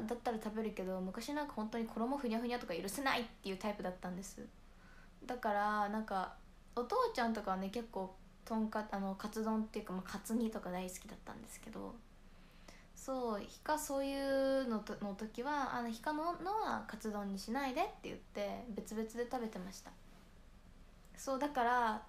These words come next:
ソースとかもかけるとしなしなになっちゃうじゃん、衣。それも嫌だったから、それすらもしなかったね。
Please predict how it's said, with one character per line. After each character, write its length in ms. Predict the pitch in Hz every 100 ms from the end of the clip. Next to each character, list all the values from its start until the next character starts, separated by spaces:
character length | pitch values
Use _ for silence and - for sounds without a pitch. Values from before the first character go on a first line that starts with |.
| -
ソ 240 | - 415
ー 20 |
ス 120 | 440 -
と 80 |
か 100 | 233
も 80 | 208
か 100 | 196 -
け 100 | 262
る 80 |
と 80 | 226
し 160 | - 226
な 80 | 226
し 100 | 262
な 80 |
に 80 | 262
な 60 | 269
っ 60 | 269
ち 60 | 185
ゃ 60 |
う 40 | 175
じ 80 |
ゃ 80 | 175
ん、 60 | 180
衣。 320 | 190 185 190
そ 140 | -
れ 80 | 302
も 160 | 330 320
嫌 160 | 311
だ 60 | 277
っ 60 | 226
た 80 | -
か 120 | -
ら、 260 | 214 214 220 - - - - - - - - - - - -
そ 180 | - 277
れ 100 | 302
す 160 | -
ら 80 | 330
も 100 | 262
し 140 | 220 208
な 80 |
か 100 | 190
っ 40 | -
た 120 | -
ね。 120 | 208